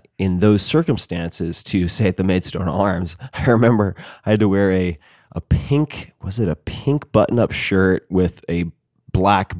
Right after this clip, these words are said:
bow tie? Needless to say, I didn't have either of those. So I had to work <laughs> to afford <laughs>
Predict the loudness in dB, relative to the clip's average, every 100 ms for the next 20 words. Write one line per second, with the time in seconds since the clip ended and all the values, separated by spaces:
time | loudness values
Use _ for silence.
0 | -6 0 0 0 -6 -8 -6 -4 -2 -2
1 | -4 -4 -2 -2 -2 -2 -2 -2 -2 -2
2 | -2 0 0 -4 -8 -20 -20 -20 _ _
3 | -4 -2 0 0 0 -2 -2 -2 0 0
4 | -2 -6 -14 -16 -6 -2 2 2 0 -2
5 | -4 -6 -4 2 4 4 2 -2 -8 _
6 | _ -6